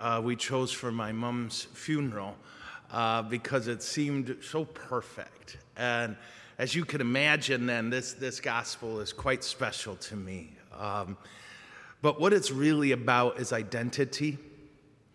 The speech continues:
And I'll ask you to think about this question. If God were to describe you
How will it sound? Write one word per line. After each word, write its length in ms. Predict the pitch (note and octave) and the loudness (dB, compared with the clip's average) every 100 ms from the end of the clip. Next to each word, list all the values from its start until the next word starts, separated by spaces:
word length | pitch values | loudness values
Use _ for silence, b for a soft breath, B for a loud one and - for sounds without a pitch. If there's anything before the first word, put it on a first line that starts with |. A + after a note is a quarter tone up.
| B B B B | B B B B
And 400 | D#3 C#3+ C#3+ B2 - - - - - - - | 4 6 6 2 -4 -18 -20 -20 -20 -16 -4
I'll 180 | C3+ C3 | -2 -2
ask 400 | D#3+ F#3+ G3 - | -2 0 0 0
you 60 | D#3+ | 0
to 120 | C#3 | 0
think 400 | - - E3 - | -4 -2 -2 0
about 540 | C3 A2+ A2+ G#2+ G2+ - - - - - | -6 -2 -2 -2 -4 -10 -20 -20 -20 -16
this 320 | C3+ C#3 C3 | 0 2 2
question. 800 | - - C3 - - B2 A2+ A#2 - | -2 0 0 0 -2 -2 -4 -6 -4
If 280 | C#3+ C#3 - - B B B C#3+ | 0 0 0 -14 B B B 0
God 380 | E3 F3 G#3 E3 | 4 6 6 6
were 160 | E3+ | 4
to 180 | D#3 E3 | 4 0
describe 920 | C3+ C3+ - - - C#3+ C3 C#3 A#2 | 0 0 2 2 2 0 4 4 2
you 320 | G#2+ A2 G2+ | -2 -4 -4